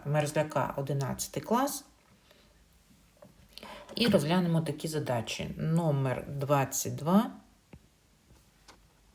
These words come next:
Так, зараз. Номер двадцять два чотири. Знайдіть об'єм правильної трикутної призми, кожне ребро якої дорівнює А.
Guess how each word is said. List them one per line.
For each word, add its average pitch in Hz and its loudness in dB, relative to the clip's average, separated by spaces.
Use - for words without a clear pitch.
Так, - -6
зараз. - -8
Номер 139 -2
двадцять 139 -4
два 165 2
чотири. - -6
Знайдіть 165 2
об'єм 139 2
правильної 127 2
трикутної 151 -2
призми, 240 2
кожне 151 8
ребро 139 4
якої 208 6
дорівнює 151 0
А. 127 -2